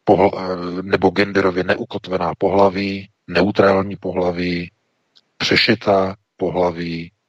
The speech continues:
Já se omlouvám za tady ty výrazy, ale jinak to nazvat, nazvat neumím. Eh, zvláštní hodnoty, multikulty, plivání na pronárodní postoje a různé znásilňování pronárodních ideálů.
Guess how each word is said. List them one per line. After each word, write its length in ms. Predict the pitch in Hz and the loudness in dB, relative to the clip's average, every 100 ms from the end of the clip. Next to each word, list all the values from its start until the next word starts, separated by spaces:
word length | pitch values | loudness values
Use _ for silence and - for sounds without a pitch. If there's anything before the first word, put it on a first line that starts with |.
| - | -4
Já 60 | - | -2
se 140 | - | -2
omlouvám 460 | - 90 92 90 92 | -4 0 2 2 2
za 80 | 90 | 0
tady 240 | 92 90 | 0 0
ty 140 | 87 92 | -2 -2
výrazy, 520 | 87 87 90 87 90 | 2 2 2 0 0
ale 200 | 87 87 - - | 2 0 -2 -4
jinak 240 | 92 90 | 0 0
to 80 | 98 | 2
nazvat, 360 | 90 87 85 78 _ - | 0 2 0 0 _ -4
nazvat 300 | 95 87 80 | -2 0 -2
neumím. 560 | 82 90 92 98 95 98 - - - - - _ _ _ - | -2 -2 0 0 0 -4 -10 -16 -16 -18 -20 _ _ _ -6
Eh, 180 | 90 95 | 2 2
zvláštní 600 | 90 87 90 90 - 92 | 2 2 4 4 -2 -6
hodnoty, 720 | 85 87 98 92 - 101 104 | -4 -4 -4 -6 -4 -4 -4
multikulty, 1000 | 101 98 92 - 92 90 - 98 101 104 - _ _ - - _ _ _ _ _ _ _ _ - _ | -2 -4 -2 -2 0 -2 4 4 4 2 -4 _ _ -20 -20 _ _ _ _ _ _ _ _ -20 _
plivání 720 | - 98 92 90 92 92 95 98 | 2 4 4 4 2 -2 -8 -6
na 140 | 90 | -6
pronárodní 580 | 87 85 85 85 82 82 | -4 -4 -2 -4 -6 -10
postoje 800 | - - - 87 87 90 98 113 - _ _ _ _ _ _ _ _ _ _ _ - | -10 -8 -2 0 2 2 0 -4 -16 _ _ _ _ _ _ _ _ _ _ _ 0
a 440 | 90 87 85 82 85 | 4 6 4 0 -2
různé 460 | 98 101 101 101 | -2 -2 2 2
znásilňování 1200 | 95 92 92 - 107 104 98 98 101 101 101 104 | 2 0 -2 -4 -6 -4 -2 -2 -2 -6 -6 -6
pronárodních 640 | 101 92 90 92 90 95 87 | -4 -2 2 2 0 -2 -2
ideálů. 600 | 82 82 78 73 71 | 2 2 2 -2 -6